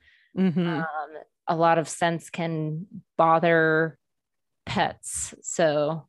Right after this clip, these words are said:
Speaker 2: just,
Speaker 1: Right.
Speaker 2: just do your research when you're, when you're working with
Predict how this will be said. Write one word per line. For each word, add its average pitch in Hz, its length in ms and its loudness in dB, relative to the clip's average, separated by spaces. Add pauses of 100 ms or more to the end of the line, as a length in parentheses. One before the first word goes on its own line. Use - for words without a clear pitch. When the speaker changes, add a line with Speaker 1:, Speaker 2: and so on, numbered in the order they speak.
Speaker 2:
just, - 360 -6
Speaker 1:
Right. 170 300 4
Speaker 2:
just - 80 -12
do 294 60 -2
your 294 240 4
research 180 580 0
when 165 160 -4
you're, 165 380 -4 (1040)
when 180 140 2
you're 170 140 2
working 151 340 0
with 147 260 -4